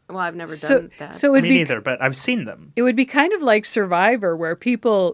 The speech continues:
Speaker 2: get into a certain physical condition, but they
Speaker 1: Yeah.
Speaker 2: have no idea what they're
Speaker 1: Right, what they're gonna be asked to do.
Speaker 2: Do.
Speaker 1: So they get to pull a sport. So
Speaker 3: Yep.
Speaker 1: somebody who's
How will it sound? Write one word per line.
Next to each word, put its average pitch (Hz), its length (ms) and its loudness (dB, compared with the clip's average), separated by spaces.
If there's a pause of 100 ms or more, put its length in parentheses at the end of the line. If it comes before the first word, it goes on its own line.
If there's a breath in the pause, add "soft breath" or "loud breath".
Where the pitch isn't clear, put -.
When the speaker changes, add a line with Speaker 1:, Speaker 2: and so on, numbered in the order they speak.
Speaker 2:
get 202 260 2
into 202 280 -4
a 180 60 -2
certain 180 300 -4
physical 294 840 -2 (180)
condition, 311 600 -2
but 240 160 -2
they 220 80 2
Speaker 1:
Yeah. 208 60 2
Speaker 2:
have 214 100 0
no 202 200 2
idea 202 420 0
what 175 260 -2
they're 165 360 -2 (120 soft breath)
Speaker 1:
Right, 294 220 -4
what 226 140 -6
they're 247 100 -4
gonna 262 180 -4
be 285 120 -6
asked 208 320 -4
to - 120 -14
do. 349 240 -4 (120)
Speaker 2:
Do. 370 100 8
Speaker 1:
So 269 120 6
they 226 140 -4
get 233 160 -6
to 302 80 -6
pull 254 320 -4
a 320 60 -4
sport. - 380 -6
So - 100 -2
Speaker 3:
Yep. 165 100 4
Speaker 1:
somebody 262 280 -2
who's 247 240 -8